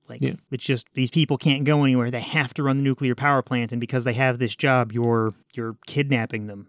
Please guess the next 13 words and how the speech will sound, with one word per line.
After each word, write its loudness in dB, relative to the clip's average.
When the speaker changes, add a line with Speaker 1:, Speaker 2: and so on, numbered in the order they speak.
Speaker 1:
That's -6
extreme 0
bullshit. -4
Speaker 2:
Yeah, 2
and 6
it's 0
been 2
brought 4
up 2
by 2
many 2
people 0
that 0